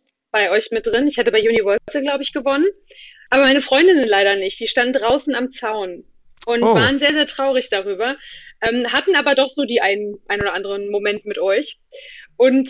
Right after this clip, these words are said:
Speaker 1: <laughs> der eine Moment davon erzähle ich gerne. Ich muss ein bisschen, äh, vorher den Rahmen erklären. Meine Freundin Lisa, um die es jetzt geht in der Geschichte, die ist so super, ähm, clean. Also die muss immer sich ständig die Hände waschen, trinkt nicht aus fremden Flaschen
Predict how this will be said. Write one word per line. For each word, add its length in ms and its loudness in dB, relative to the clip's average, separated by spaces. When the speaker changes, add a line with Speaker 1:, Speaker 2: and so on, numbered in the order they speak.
Speaker 1:
<laughs> 20 -20
der 160 0
eine 260 4
Moment 360 -2
davon 280 -4
erzähle 320 -2
ich 140 -14
gerne. 300 -2
Ich 60 -14
muss 160 -2
ein 100 0
bisschen, 360 -2
äh, 140 -4
vorher 200 -2
den 140 -4
Rahmen 260 -8
erklären. 320 -6
Meine 240 -2
Freundin 540 -4
Lisa, 440 -6
um 140 -6
die 140 -8
es 60 -12
jetzt 200 -2
geht 200 -4
in 100 -4
der 100 -2
Geschichte, 540 -2
die 140 -4
ist 200 -2
so 320 0
super, 760 -6
ähm, 440 -10
clean. 400 -8
Also 140 -4
die 120 -6
muss 180 -4
immer 180 0
sich 120 -8
ständig 280 -2
die 100 2
Hände 220 -4
waschen, 460 -6
trinkt 160 2
nicht 120 0
aus 100 -2
fremden 260 -2
Flaschen 680 -4